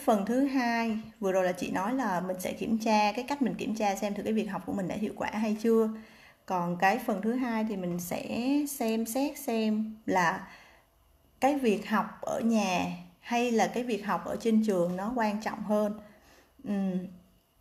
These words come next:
thì đối với bản thân của chị thì chị đánh giá là cái thời gian mà các em học tập ở trên lớp tiếng Đức nó rất là ít. Có nghĩa là mình sẽ có khoảng là từ hai đến bốn tiếng, ờ, cho mỗi cái buổi học như thế.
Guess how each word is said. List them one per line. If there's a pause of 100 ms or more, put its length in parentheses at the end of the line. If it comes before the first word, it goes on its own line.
(540)
thì
đối
với
bản
thân
của
chị (120)
thì
chị
đánh
giá (120)
là
cái
thời
gian
mà
các
em
học
tập
ở
trên
lớp (120)
tiếng
Đức (360)
nó
rất
là
ít. (280)
Có
nghĩa
là
mình
sẽ
có
khoảng
là
từ
hai
đến
bốn
tiếng, (420)
ờ,
cho
mỗi
cái
buổi
học
như
thế.